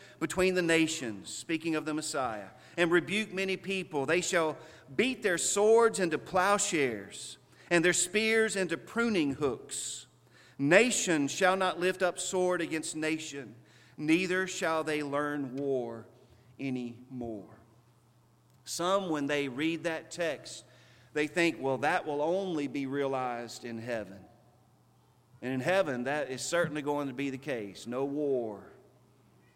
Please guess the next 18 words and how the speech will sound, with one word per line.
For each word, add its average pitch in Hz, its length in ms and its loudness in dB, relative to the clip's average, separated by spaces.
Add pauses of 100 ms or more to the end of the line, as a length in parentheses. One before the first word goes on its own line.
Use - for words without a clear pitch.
(240)
anymore. 117 600 0 (2500)
But 117 100 -6
I 139 100 -2
don't 160 160 -4
believe 143 260 -4
Isaiah 143 380 -2
is 120 100 -8
looking 131 440 -4
that 165 360 -4
far 120 460 -6 (520)
ahead. 147 480 -8 (1000)
In 151 100 -2
the 139 80 0
context, 202 680 -2
we've 147 120 0
seen 196 360 -4
how 156 200 -2
prophecy, 185 760 -6